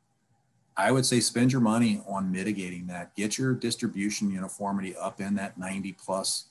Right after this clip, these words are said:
percent. And, and by the way, I wanna say this, if you have someone doing a distribution uniformity test and they tell you your system's at ninety-eight percent, it's not possible.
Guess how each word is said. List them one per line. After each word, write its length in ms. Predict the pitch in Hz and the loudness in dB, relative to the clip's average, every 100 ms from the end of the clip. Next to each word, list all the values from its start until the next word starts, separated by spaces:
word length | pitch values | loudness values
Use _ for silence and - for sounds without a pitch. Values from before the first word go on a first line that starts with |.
| - | -12
percent. 540 | 90 - 95 101 - - _ _ _ _ _ _ _ _ - | -4 -4 -2 -6 -8 -18 _ _ _ _ _ _ _ _ -12
And, 320 | 98 95 95 - | -6 -4 -4 -2
and 120 | 104 | 2
by 200 | 107 135 | 4 4
the 100 | 131 | 4
way, 240 | 101 107 | 4 2
I 80 | 107 | 2
wanna 300 | 87 120 127 | 2 4 4
say 320 | - 95 98 | 2 -2 -2
this, 420 | 101 110 107 - - _ _ - | 0 0 -2 -4 -10 _ _ -8
if 140 | 101 | -2
you 160 | 113 156 | 4 4
have 220 | 165 143 | 6 4
someone 560 | - 113 113 117 117 107 | 2 4 4 6 4 4
doing 280 | 104 110 101 | 4 2 2
a 40 | |
distribution 640 | 85 101 - 95 104 - | 0 -6 -6 -4 -2 2
uniformity 440 | 104 101 - 104 101 | 2 0 0 0 0
test 260 | 101 101 | -2 -2
and 100 | 98 | -2
they 60 | 98 | -6
tell 340 | - - 90 | -6 -6 -2
you 120 | 104 101 | -2 -2
your 180 | 95 | -2
system's 440 | 92 101 98 101 92 | -2 -2 -4 -6 -8
at 160 | 90 | -10
ninety-eight 560 | 90 95 104 98 98 98 | -8 -4 -4 -2 -4 -6
percent, 460 | 95 - 98 110 - - _ _ _ _ _ - | -6 -6 -4 -6 -6 -14 _ _ _ _ _ -4
it's 220 | 110 - | -2 2
not 260 | 110 107 - | 2 2 0
possible. 600 | 92 90 - 92 95 | 0 0 -2 -6 -12